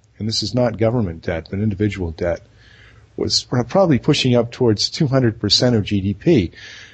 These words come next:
And the figure for the U S, uh, households was a hundred and thirty-eight percent from memory. So it's quite a bit lower. And so, I mean,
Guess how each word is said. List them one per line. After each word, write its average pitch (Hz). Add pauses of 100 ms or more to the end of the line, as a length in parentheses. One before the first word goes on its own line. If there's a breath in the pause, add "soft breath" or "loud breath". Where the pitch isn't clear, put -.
(140)
And 135
the 127
figure 156
for 151
the 123
U 131
S, 139
uh, 101
households 101
was 98
a 107
hundred 117
and 101
thirty-eight 107
percent 90
from 90
memory. 85
So 202
it's -
quite 170
a 147
bit 131
lower. 107 (520 soft breath)
And 110
so, 113
I 123
mean, 117